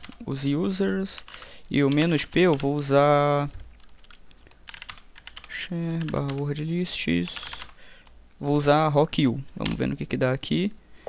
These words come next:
E novamente eu vou pausar e s-, quando ele voltar aqui eu volto com vocês. Fala, guys, voltei. Bom, demorou pra caceta aqui. Como vocês podem ver, deu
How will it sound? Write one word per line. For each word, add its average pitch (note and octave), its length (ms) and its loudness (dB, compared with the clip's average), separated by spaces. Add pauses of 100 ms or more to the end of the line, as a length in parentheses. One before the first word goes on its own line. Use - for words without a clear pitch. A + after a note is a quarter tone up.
(460)
E C3+ 100 4
novamente C#3 540 6
eu C#3+ 60 6
vou C#3 100 4
pausar C#3 580 8
e B2 160 6
s-, - 280 -4 (280)
quando C3 200 6
ele C3 140 6
voltar C3 420 4
aqui B2 240 -2
eu B2 220 2 (180)
volto A#2 260 0
com B2+ 100 -4
vocês. - 580 -6 (1900)
Fala, C#3 340 0
guys, D3 380 0
voltei. D3 640 -2 (500)
Bom, C3 380 0
demorou B2+ 340 -2
pra - 180 -4
caceta - 880 -2
aqui. D#3 420 -4 (400)
Como C#3 160 -6
vocês C#3 200 -10
podem C3+ 400 0
ver, B2+ 380 -2
deu B2+ 720 -4